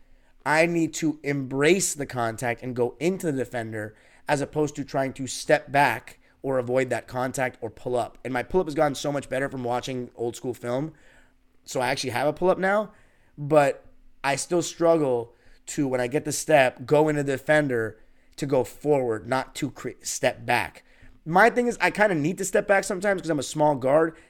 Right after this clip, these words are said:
Kevin Durant's seven feet tall, so he has no excuse. The one thing you can say about him is he's skinny,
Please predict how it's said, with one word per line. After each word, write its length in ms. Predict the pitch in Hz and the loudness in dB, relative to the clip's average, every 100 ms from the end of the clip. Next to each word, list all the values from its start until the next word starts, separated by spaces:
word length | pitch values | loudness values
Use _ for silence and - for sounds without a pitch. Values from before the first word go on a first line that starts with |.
| _ | _
Kevin 200 | - 247 | 4 4
Durant's 240 | 254 233 | 4 2
seven 380 | - - 208 214 | 2 6 6 4
feet 260 | - 202 180 | -2 -6 -4
tall, 520 | - 156 127 - - - _ | 0 2 2 -2 -16 -20 _
so 140 | - 196 | 0 4
he 40 | |
has 100 | 208 | 4
no 100 | 202 | 4
excuse. 520 | 175 - 185 180 131 | 0 -2 -4 -2 -2
The 100 | 156 | -2
one 160 | 156 208 | 2 2
thing 120 | 208 | 0
you 60 | 190 | -4
can 100 | 170 | -6
say 200 | - 208 | -2 0
about 180 | 175 160 | 2 0
him 60 | |
is 80 | 151 | -2
he's 180 | 139 123 | -4 -6
skinny, 480 | - 160 151 95 | -6 -4 -4 -6